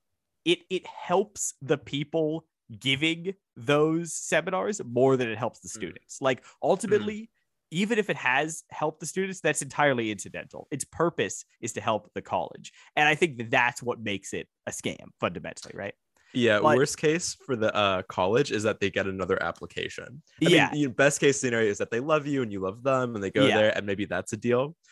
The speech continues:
Speaker 1: Mm-hmm.
Speaker 2: But your worst case scenario is that you don't get in and you gave them money, and their worst case scenario is, um, they get a lower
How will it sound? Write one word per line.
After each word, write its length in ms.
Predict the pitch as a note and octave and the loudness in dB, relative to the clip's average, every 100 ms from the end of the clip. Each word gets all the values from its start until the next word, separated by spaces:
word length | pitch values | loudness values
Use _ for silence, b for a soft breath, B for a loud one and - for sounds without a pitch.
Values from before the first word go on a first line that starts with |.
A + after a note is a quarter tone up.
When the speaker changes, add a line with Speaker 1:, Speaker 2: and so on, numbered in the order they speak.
| B | B
Speaker 1:
Mm-hmm. 200 | A#2+ F2 | -10 -2
Speaker 2:
But 320 | A2 F#2+ D2+ _ _ _ _ _ _ | 2 2 0 _ _ _ _ _ _
your 420 | C3 A2+ C#3 E3 | -10 0 4 4
worst 300 | D3+ B2+ A#2+ | 6 4 2
case 180 | - G#2+ | -2 -2
scenario 480 | - G#2+ G2+ G2 F#2+ | -2 -2 2 2 2
is 220 | F#2+ G#2 | -2 -2
that 140 | G#2 G2 | -4 -6
you 120 | F#2+ _ | -14 _
don't 240 | G2+ F#2+ | 2 2
get 160 | F2 G2 | 2 2
in 220 | F#2+ F#2 | 2 0
and 120 | F#2 | -2
you 80 | F#2+ | -2
gave 300 | F2 F#2+ F2+ | 0 -2 0
them 200 | F#2 F2+ | -4 -4
money, 340 | F#2+ F2 E2 - | -4 -2 -4 -6
and 160 | F#2+ G2+ | -4 2
their 180 | G#2 | 2
worst 240 | G2 F#2 - | 4 0 -2
case 220 | F#2 F#2+ | -4 -4
scenario 440 | F#2 F2 F2 F2 F2 | -8 -6 -4 -4 -4
is, 220 | F2 F2 | -6 -8
um, 420 | - - A2 C3 _ _ _ _ | -8 -10 -14 -18 _ _ _ _
they 120 | A2 | 0
get 140 | G2 - | 2 0
a 100 | F#2+ | -2
lower 520 | F#2 F2+ F2 D#2+ A2+ | -2 -2 -2 -4 -6